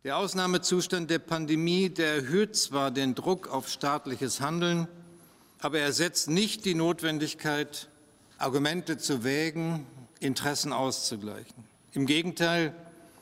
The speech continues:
gerade weil wir über eine solch einschneidende Maßnahme sprechen, müssen wir an ihre Begründung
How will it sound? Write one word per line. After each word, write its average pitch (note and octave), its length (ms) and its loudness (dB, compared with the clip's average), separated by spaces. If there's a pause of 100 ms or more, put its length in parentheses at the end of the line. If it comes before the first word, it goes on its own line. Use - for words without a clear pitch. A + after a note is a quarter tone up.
(220)
gerade D3+ 440 2
weil G#3 440 4
wir C3 200 4
über B2+ 340 0
eine C3 220 0
solch D#3 340 2
einschneidende C#3+ 680 0
Maßnahme C#3 640 0
sprechen, E3+ 600 0 (680)
müssen D#3+ 340 0
wir D3+ 140 4
an D3+ 100 -4
ihre D3 240 2
Begründung E3 880 2